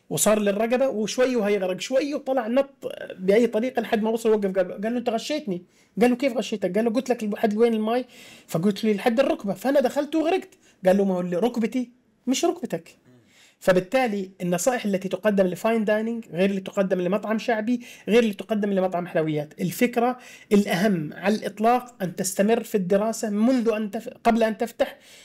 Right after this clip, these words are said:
وأثناء افتتاحك وبعد الافتتاح. ولاءك لموظفينك هو الذي يضمن ولاءهم لك.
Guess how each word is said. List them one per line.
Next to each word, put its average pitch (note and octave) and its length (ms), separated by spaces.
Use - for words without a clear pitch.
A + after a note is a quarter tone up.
وأثناء F3+ 400
افتتاحك A#3 580
وبعد G3+ 260
الافتتاح. D3+ 540
ولاءك A#3 640
لموظفينك F#3+ 1000
هو G3 80
الذي F#3 400
يضمن G#3+ 320
ولاءهم G3 500
لك. - 400